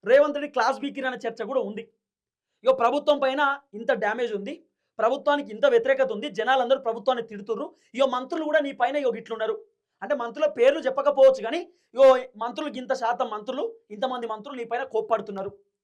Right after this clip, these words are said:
నీ మీద ఇట్లా వ్యతిరేకంగా ఉన్నారు, ఆ వ్యతిరేకత నువ్వు ఒడగొట్టుకోవాలి.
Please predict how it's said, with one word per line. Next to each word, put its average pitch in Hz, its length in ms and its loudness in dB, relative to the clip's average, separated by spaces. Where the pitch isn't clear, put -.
నీ 240 140 -6
మీద 262 140 -8
ఇట్లా 262 180 -2
వ్యతిరేకంగా 240 460 -2
ఉన్నారు, 208 300 -6
ఆ 214 60 -2
వ్యతిరేకత 277 320 2
నువ్వు 285 240 0
ఒడగొట్టుకోవాలి. 226 640 2